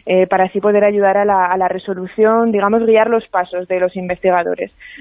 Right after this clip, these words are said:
A mí no, me gusta definirlo con una frase que dice el, el perfilador del F B I, Mark Safari, que dice que tú puedes leer muchísimos libros sobre Goya, por ejemplo,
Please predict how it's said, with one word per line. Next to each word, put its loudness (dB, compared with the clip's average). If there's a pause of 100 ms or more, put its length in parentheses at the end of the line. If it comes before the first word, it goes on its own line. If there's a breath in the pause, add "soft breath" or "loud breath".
(120)
A -2
mí 2
no, 2
me -4
gusta -2
definirlo 0
con 0
una 0
frase 0
que -2
dice -4
el, 0
el -2
perfilador 0
del 0
F -6
B -2
I, -2
Mark -2
Safari, -2 (540 soft breath)
que 0
dice 0
que 2
tú -4
puedes 2
leer 2
muchísimos 0
libros 0
sobre 2
Goya, 0
por 0
ejemplo, -2